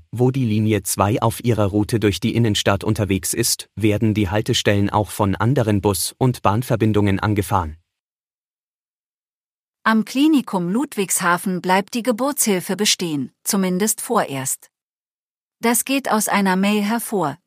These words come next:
Speaker 2: die Geschäftsführer Hans-Friedrich Günther am Donnerstag an die Mitarbeiterinnen und Mitarbeiter verschickt hat.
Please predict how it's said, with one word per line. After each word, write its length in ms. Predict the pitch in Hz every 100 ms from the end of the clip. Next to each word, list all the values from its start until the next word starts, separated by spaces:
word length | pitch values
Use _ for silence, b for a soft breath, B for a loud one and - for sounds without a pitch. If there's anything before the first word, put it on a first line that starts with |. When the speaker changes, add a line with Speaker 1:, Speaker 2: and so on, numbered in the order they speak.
| -
Speaker 2:
die 100 | 196
Geschäftsführer 920 | 185 - 269 285 - - 202 170 151
Hans-Friedrich 760 | 196 226 - 202 190 190 180
Günther 380 | - 254 269 254
am 160 | 175 175
Donnerstag 680 | 185 202 202 - 196 196
an 140 | - 202
die 120 | 190
Mitarbeiterinnen 920 | 190 208 165 170 165 175 165 175 180
und 260 | - 294 -
Mitarbeiter 640 | 220 202 160 165 160 175
verschickt 560 | 170 - - 214 - -
hat. 280 | 156 -